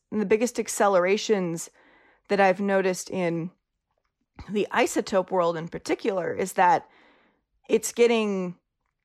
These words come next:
cheaper and easier and faster to get data. And this has been a huge positive because we have more stable isotope data to work with.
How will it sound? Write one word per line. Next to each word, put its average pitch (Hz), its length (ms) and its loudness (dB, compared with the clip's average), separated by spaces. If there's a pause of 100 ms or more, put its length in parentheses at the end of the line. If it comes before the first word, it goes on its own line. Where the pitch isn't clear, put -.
(580)
cheaper 320 600 -2 (140)
and 233 120 0
easier 233 460 2
and 220 220 -4
faster 196 520 -2
to 196 140 -10
get 175 300 0
data. 160 460 0 (720)
And 196 540 2 (520)
this 254 180 2
has 285 100 -4
been 262 160 0
a 220 40 2
huge 240 320 -6
positive 202 800 0
because 214 360 -4
we 202 120 -4
have 214 220 0
more 208 280 0
stable 202 360 -2
isotope 190 580 -2 (280)
data 180 380 2
to 196 120 -6
work 165 300 0
with. 170 440 -2